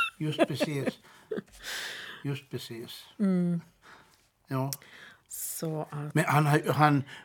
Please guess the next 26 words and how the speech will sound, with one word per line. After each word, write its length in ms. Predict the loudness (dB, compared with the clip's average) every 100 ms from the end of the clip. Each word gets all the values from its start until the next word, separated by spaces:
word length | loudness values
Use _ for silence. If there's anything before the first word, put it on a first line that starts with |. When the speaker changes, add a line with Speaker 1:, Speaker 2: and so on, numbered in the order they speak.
| 0
Speaker 2:
om 120 | 4
man 120 | 6 4
tittar 260 | 2 2
på 200 | 4 4
vad 160 | 4 6
han... 280 | 6 6 2 -4
Vad 260 | 0 2
han 400 | 4 4 4 2 -2 _ _ -20 -20 -20 -20 _ _
har 200 | 2 4
gjort 420 | 6 6 4 0
så 160 | 2 4
är 120 | 4
det 100 | 4
ju 160 | 6 6
en, 320 | 4 2 0 -2 -2
en 380 | 4 4 4 0 -4 -16 -6
karriär 500 | 2 4 6 6 6
som, 500 | 2 2 2 2 0 -4 -12 -12 -16 -18 -20 -20 _ -8
eh, 1300 | -4 -4 -8 -14 -20 -20 -20 _ -10 -2 0 0 -4 -4
<laughs> 100 | -6
man 220 | 2 4 6
aldrig 400 | 6 6 2 4
hört 280 | 2 2 2
talas 380 | 4 4 0
om 240 | -2 0 0
någon, 460 | 0 -2 -6 -10